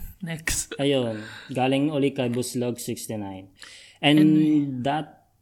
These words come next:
Speaker 2: and that we are too politically correct, that it hindrance freedom of speech.
Speaker 1: Oh, ikaw sumagot.
Speaker 2: Ang lalim
Speaker 1: Ikaw yung
Speaker 2: naman
Speaker 1: nag-
Speaker 2: nun.
Speaker 1: Kasi hindi nga kami nag-uusap ng political <laughs> eh.
Speaker 2: Hindi, sa ano to, sa society,
Speaker 1: O sige,
Speaker 2: political.
Speaker 1: ikaw sumagot dahil hin-,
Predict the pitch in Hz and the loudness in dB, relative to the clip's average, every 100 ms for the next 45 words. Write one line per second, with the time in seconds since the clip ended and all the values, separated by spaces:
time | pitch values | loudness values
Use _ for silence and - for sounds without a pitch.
0 | _ 139 139 143 143 135 135 131 123 - | _ 2 4 2 0 2 2 2 -2 2
1 | 131 127 113 117 120 107 117 113 - 113 | 2 2 2 2 0 -2 0 0 -2 -2
2 | 107 101 107 - 117 110 117 113 - 113 | 0 -2 -4 -4 -4 -2 -4 -8 -6 -4
3 | 107 104 101 101 - - 107 104 98 98 | 0 0 -2 -6 -10 -6 -4 -2 -4 -8
4 | 98 - - 107 95 - - _ _ _ | -8 -10 -10 -10 -10 -12 -18 _ _ _
5 | _ _ - 165 170 185 - 208 202 175 | _ _ -6 -4 2 2 4 4 4 4
6 | 170 - 185 208 208 208 139 131 143 156 | 4 4 6 8 8 8 4 0 -2 -4
7 | 165 156 - - - 214 208 269 262 262 | -6 -14 -20 -20 -10 -2 2 4 4 4
8 | 254 254 254 247 233 233 226 208 214 208 | 2 0 -2 -2 -2 -4 -4 -6 -8 -4
9 | 202 196 190 180 175 175 170 160 156 151 | 0 2 2 -2 -6 -10 -12 -10 -10 -10
10 | 151 151 _ _ - 156 180 170 170 160 | -12 -16 _ _ -2 2 2 2 0 -2
11 | 156 131 131 131 127 117 113 110 113 120 | -2 -2 -2 -2 -2 -2 -2 -2 -4 -10
12 | _ - - 113 104 202 202 - 202 - | _ -16 -10 -6 -6 -6 -10 -10 -12 -6
13 | 196 208 208 208 214 214 226 226 226 214 | -4 0 2 2 0 0 0 0 0 0
14 | 196 202 185 180 185 180 175 180 | -2 -4 -4 -2 -4 -4 -4 -6